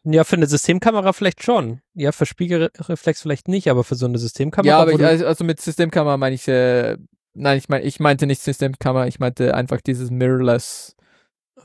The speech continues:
Speaker 1: Ja,
Speaker 2: dieses nicht
Speaker 1: ja.
Speaker 2: Spiegelreflex, Spiegelreflex.
Speaker 1: Ja, das heißt ja schon so, oder? Systemkamera. Ich würde auch sagen, dass sie dafür schon ein Ersatz sind, weil die waren ja schon immer kleiner als die Spiegelreflex.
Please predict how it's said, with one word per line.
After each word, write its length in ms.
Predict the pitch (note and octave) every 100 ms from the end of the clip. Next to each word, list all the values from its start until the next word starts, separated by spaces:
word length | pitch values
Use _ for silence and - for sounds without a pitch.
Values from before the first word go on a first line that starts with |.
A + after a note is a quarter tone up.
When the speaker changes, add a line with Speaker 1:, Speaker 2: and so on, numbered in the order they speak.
| _ _
Speaker 1:
Ja, 220 | C#3 C3
Speaker 2:
dieses 100 | C3+
nicht 140 | D3+ D3
Speaker 1:
ja. 40 |
Speaker 2:
Spiegelreflex, 720 | C3+ D#3 C#3+ C#3+ C3+ C3+ B2+
Spiegelreflex. 840 | - C3+ C3 A#2 B2 - - -
Speaker 1:
Ja, 280 | C3+ C#3 D#3
das 240 | C#3 - C3+ - -
heißt 180 | E3
ja 80 | A3+
schon 140 | - B2
so, 120 | A2+
oder? 220 | B2 G#3+
Systemkamera. 720 | F#3+ D3 - D#3 D#3+ F3+ E3+ E3+ _ _ _ _
Ich 140 | D3
würde 140 | A3+ A#3+
auch 80 |
sagen, 240 | - G3+ F#3+
dass 140 | F#3
sie 80 | E3
dafür 240 | E3+ -
schon 180 | F3 E3+
ein 60 | D#3+
Ersatz 300 | D3 D#3+ -
sind, 180 | F#3+ D#3
weil 100 | C3+
die 120 | C3+
waren 180 | C#3 F3
ja 60 |
schon 160 | D#3 D3+
immer 180 | E3 F#3+
kleiner 440 | - C3 E3+ F3+
als 180 | A#2+ A#2+
die 80 | B2
Spiegelreflex. 760 | - C3 B2+ B2 C#3 F3+ -